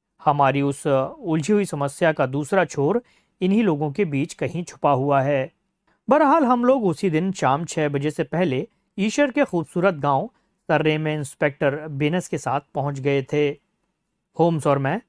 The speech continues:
अपना आवश्यक सामान साथ ले आए थे, क्योंकि रात को वहां ठहरना ही था। इसलिए हमने बुल नाम की एक सराय में आरामदेह कमरे लिए और उसमें अपना सामान रखकर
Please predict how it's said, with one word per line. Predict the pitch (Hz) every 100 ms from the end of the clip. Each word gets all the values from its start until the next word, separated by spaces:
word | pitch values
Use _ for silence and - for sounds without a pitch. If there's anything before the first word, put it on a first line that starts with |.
| _
अपना | 175 180 262
आवश्यक | 196 143 147 196 -
सामान | 135 135 151
साथ | 147 123 135 139
ले | 139
आए | 131 135
थे, | - 143 139 _ _ _ -
क्योंकि | 143 143 135
रात | 139 131 135 139
को | - 160
वहां | 127 170
ठहरना | - 135 135 143
ही | 143 143
था। | 165 151 120 _ _ _
इसलिए | 175 - 175 156
हमने | 170 175 160 143
बुल | 139 175
नाम | 170 156 165
की | 175
एक | 165 -
सराय | 151 147 196
में | 160 185 _ _ _ -
आरामदेह | 196 233 285 190 180
कमरे | 208 135 123 151
लिए | 180 269 190 _ _ -
और | 170 202
उसमें | 170 175 147
अपना | - 143
सामान | 135 135 156 208 190
रखकर | 226 - 147